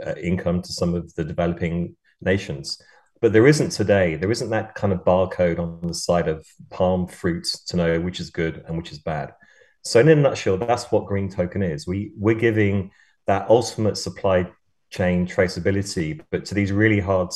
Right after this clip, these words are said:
to trace, uh, raw materials that have long supply chains from countries which are still developing, ship in bulk, uh, ship continuously, get mixed, get commingled, get processed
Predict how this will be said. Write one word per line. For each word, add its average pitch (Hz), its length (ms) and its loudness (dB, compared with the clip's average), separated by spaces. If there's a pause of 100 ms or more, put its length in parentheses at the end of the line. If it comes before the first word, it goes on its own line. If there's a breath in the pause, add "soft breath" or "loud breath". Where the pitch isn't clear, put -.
to 85 340 -4
trace, - 560 0 (460 soft breath)
uh, 82 220 2
raw 98 240 2
materials 90 720 0
that - 160 -6
have 82 180 -4
long 98 260 0
supply 90 580 0 (120)
chains 85 480 -2
from 80 180 -6
countries 95 540 -2
which 78 120 -16
are 82 40 -10
still 85 480 -6 (100)
developing, 82 680 -2 (380 soft breath)
ship - 220 -2
in 90 140 2
bulk, 87 500 0 (140)
uh, 80 160 2
ship - 320 -4
continuously, 90 720 -2
get 90 240 -2
mixed, 92 380 -2
get 80 180 -2
commingled, 87 760 -2
get - 300 -2 (260 loud breath)
processed 90 640 0